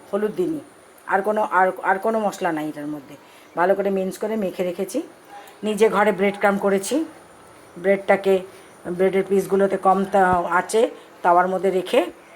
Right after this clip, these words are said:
কুড়কুড়ে করে তারপরে সেটাকে গুঁড়ো করেছি। আর এই যে একটা ডিম ফাটিয়ে রেখেছি, তার মধ্যে আমি গোলমরিচ গুঁড়ো, হাফ চামচ গোলমরিচ গুঁড়ো দিয়েছি।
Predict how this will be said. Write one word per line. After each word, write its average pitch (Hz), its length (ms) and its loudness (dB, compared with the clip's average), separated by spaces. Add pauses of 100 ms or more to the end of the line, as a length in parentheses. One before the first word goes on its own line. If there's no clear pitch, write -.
(240)
কুড়কুড়ে 196 360 -2
করে 196 220 -2
তারপরে 185 240 -2
সেটাকে 175 240 -4
গুঁড়ো 175 240 -4
করেছি। 175 400 -4 (580)
আর 160 360 4
এই 180 100 -2
যে 185 100 0
একটা 180 220 0
ডিম 190 240 -2
ফাটিয়ে 185 340 0
রেখেছি, 196 460 -4 (540)
তার 170 220 2
মধ্যে 185 260 2
আমি 185 160 0
গোলমরিচ 185 480 -2
গুঁড়ো, 190 140 -2
হাফ 175 220 0
চামচ 180 280 -2
গোলমরিচ 180 420 0
গুঁড়ো 180 200 -4
দিয়েছি। 185 400 -4